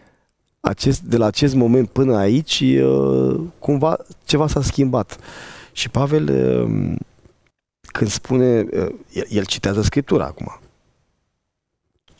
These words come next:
El nu, nu îi numește pe ei disprețuitori, citează Scriptura și,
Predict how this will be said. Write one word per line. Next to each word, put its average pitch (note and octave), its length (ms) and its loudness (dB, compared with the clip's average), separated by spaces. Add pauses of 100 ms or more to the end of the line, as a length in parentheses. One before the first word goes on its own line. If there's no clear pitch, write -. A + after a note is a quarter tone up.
(140)
El G2 240 0
nu, G#2+ 480 2
nu G#2+ 400 2
îi G2 160 0
numește G#2+ 360 0
pe - 160 -2
ei G#2 120 2
disprețuitori, G2+ 580 -2
citează A2 240 0
Scriptura G#2+ 600 -2 (540)
și, A2+ 500 2